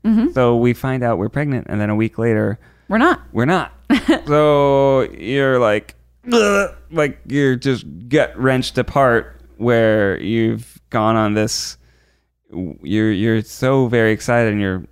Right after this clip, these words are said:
Speaker 2: recalibrating your entire life around the baby,
Speaker 1: Right.
Speaker 2: to then just, it's all ripped away.
Speaker 1: Right.
Speaker 2: And it's, um, yeah, I mean, it is, it is a, a miscarriage. It is a,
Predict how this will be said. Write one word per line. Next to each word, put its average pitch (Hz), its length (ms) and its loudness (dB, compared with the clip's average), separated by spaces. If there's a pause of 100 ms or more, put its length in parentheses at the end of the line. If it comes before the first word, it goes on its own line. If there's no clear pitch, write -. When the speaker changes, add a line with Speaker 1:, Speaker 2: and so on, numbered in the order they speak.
(360)
Speaker 2:
recalibrating 113 760 0
your 95 100 -2
entire 98 320 -2
life 98 260 0
around 87 160 -6
the 82 40 -8
baby, 87 460 -4
Speaker 1:
Right. 185 240 -4
Speaker 2:
to 117 100 -2
then 95 240 -2
just, 95 260 -4
it's - 180 -8
all 98 180 0
ripped 92 320 -4
away. 95 560 -2 (300)
Speaker 1:
Right. 214 300 -2 (340)
Speaker 2:
And 82 500 -6 (400)
it's, - 460 -12 (220)
um, 80 520 -8 (200)
yeah, 120 160 -2
I 95 40 -2
mean, 101 140 -2
it 101 120 -4
is, 104 420 -2 (220)
it 101 240 -4
is 98 400 -6
a, 87 340 -8 (380)
a 101 60 -4
miscarriage. 90 600 -4
It 87 100 -6
is 90 260 -6
a, 90 100 -12